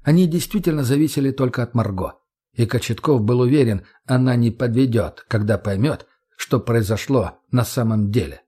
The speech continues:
Между ней и долбоёбом установилась какая-то странная связь. И случившееся там, в библиотеке, было следствием угрозы её жизни. Игорь не мог это объяснить.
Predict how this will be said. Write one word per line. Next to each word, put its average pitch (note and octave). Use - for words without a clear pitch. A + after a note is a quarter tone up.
Между B2+
ней F3
и D#3+
долбоёбом D3+
установилась C#3
какая-то C#3
странная C3+
связь. -
И C3
случившееся B2
там, C3
в G#2
библиотеке, G#2
было C#3
следствием B2+
угрозы A#2
её B2
жизни. G#2+
Игорь C3+
не D#3
мог C3+
это C#3+
объяснить. C3+